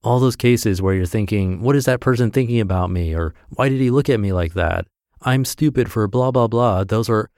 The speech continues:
almost always not productive, and worse, they can put you in a bad mood and make you anxious, all that stuff.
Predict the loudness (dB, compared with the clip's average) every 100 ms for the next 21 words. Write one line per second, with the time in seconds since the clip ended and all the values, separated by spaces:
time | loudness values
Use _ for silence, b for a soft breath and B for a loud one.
0 | b -2 0 0 -2 -2 0 2 0 0
1 | 0 0 2 2 2 0 0 -4 _ _
2 | -8 -2 0 2 2 0 -4 -2 -2 0
3 | 0 0 2 2 2 2 0 -2 -2 -2
4 | -2 0 0 -2 -6 -8 -2 0 0 -4
5 | -4 -4 -4